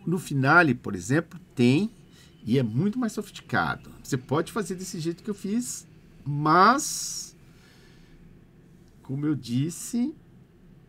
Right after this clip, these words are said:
existem formas melhor, vou dizer melhores. Eu, quando edu-, edu-, eduquei meus filhos, eu acho que eu eduquei muito bem com a minha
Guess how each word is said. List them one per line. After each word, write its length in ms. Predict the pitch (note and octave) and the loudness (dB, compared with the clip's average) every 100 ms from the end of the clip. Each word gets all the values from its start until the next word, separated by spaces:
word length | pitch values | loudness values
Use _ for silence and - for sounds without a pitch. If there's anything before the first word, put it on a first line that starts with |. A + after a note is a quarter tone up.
| - - - | -20 -20 -10
existem 640 | A#2+ F2 G#2 B2+ - F#3+ | -10 -8 -10 -10 -8 -10
formas 1200 | F#3+ - C3 A#2+ A#2+ C3+ D#3+ - - - - - - - - - - - - A#2 | -10 -6 0 0 2 -2 -4 -8 -12 -14 -16 -20 -20 -20 -20 -20 -20 -20 -12 -2
melhor, 380 | D3 C#3 A#2+ - | 0 2 0 -2
vou 140 | D3+ | -4
dizer 380 | D#3+ C3 C3 E3+ | -2 -2 0 0
melhores. 840 | D#3+ F#3 C#3+ E2 - - - - - - - - - - - - - | 2 2 2 0 -2 -10 -20 -20 -20 -20 -20 -20 -20 -20 -20 -20 -6
Eu, 120 | D3+ E3 | -4 -2
quando 260 | A#3 A#3+ | 0 2
edu-, 400 | D4+ - C3 - | 0 0 -8 -4
edu-, 180 | B2 C#3 | -4 -2
eduquei 460 | B2+ A#2+ B2 B2+ A#2+ | 0 0 0 0 0
meus 300 | G#2+ D#2+ - | 0 -4 -8
filhos, 580 | D#3+ D#3+ - - - - - - - - - - - - | -4 -4 -6 -14 -16 -16 -16 -20 -8 -8 -8 -20 -20 -16
eu 160 | F#2 F#2+ | -14 -14
acho 220 | E2+ - | -16 -14
que 80 | G2+ | -12
eu 20 | |
eduquei 360 | - - F#2+ | -8 -6 -6
muito 280 | F2+ F#2 - | -8 -12 -14
bem 320 | C#2+ A2 A#2+ | -8 -2 -2
com 160 | G#2+ C#2+ | -4 -10
a 20 | |
minha 360 | C#2+ C#2 B1+ | -10 -10 -12